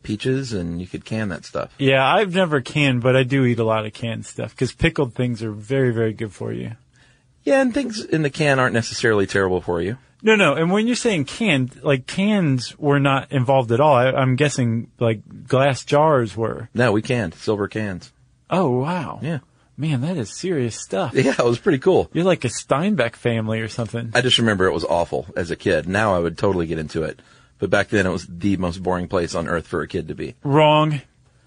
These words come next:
Speaker 2: Tire store is the most boring place on earth for a kid to be.
Speaker 1: Wrong. Fabric store. <laughs>
Speaker 2: Uh, I will say fabric store is definitely up there.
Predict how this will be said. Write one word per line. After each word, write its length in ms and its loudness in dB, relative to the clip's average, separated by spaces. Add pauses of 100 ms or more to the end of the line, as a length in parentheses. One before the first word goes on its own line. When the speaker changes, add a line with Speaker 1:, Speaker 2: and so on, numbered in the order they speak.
(400)
Speaker 2:
Tire 380 2
store 340 2
is 160 -2
the 160 0
most 300 0
boring 320 -2
place 320 -4
on 100 -4
earth 160 -8
for 140 -12
a 80 -12
kid 220 -10
to 60 -8
be. 300 -8
Speaker 1:
Wrong. 540 2 (480)
Fabric 480 2
store. 420 2
<laughs> 40 -14 (640)
Speaker 2:
Uh, 420 2 (180)
I 340 4
will 240 6
say 340 4
fabric 400 4
store 220 0
is 100 0
definitely 340 0
up 80 -6
there. 180 0